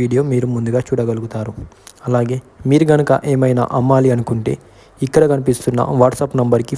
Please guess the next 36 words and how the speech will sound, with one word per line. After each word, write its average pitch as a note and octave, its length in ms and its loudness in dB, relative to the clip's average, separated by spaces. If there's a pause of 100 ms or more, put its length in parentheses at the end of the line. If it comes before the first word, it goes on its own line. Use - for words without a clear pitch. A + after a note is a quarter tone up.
ఫోటోలు C#3 380 2
కానీ B2 240 0
వీడియోలు B2+ 380 2
కానీ A#2+ 240 -2
పంపగలరు. A2+ 500 -2 (1160)
ఇంకా D#3 200 2
టాపిక్లోకి D3 540 8
వెళ్తే C3 220 6 (260)
ఈరోజు D#3+ 300 10
మన C#3+ 100 8 (100)
ఛానల్లోకి C3+ 540 6
ఒక C#3 180 4
మంచి C#3 240 4
సెకండ్ C3+ 320 6
హ్యాండ్ B2+ 160 2 (200)
John C3 220 10
Deere C3 180 8 (320)
ఫైవ్ C3 200 8
జీరో C#3 220 10
ఫోర్ C3+ 200 6
ఫైవ్ B2+ 180 8
డీ C3 140 6
ట్రాక్టర్ B2+ 300 4
అయితే B2 260 4
అమ్మడానికి B2+ 460 6
తీసుకురావడం B2 540 4
జరిగింది. A#2 320 0 (460)
ఒక - 160 -8
ట్రాక్టర్కి D3 420 4 (100)
ఎలాంటి C#3 320 6
రిపేరింగ్ C#3 320 4
ప్రాబ్లమ్స్ C3+ 360 4
అనేటివి B2 380 4
లేవు. A2+ 140 2 (320)
అలాగే C3 240 4 (120)
ప్రా-, C3+ 180 6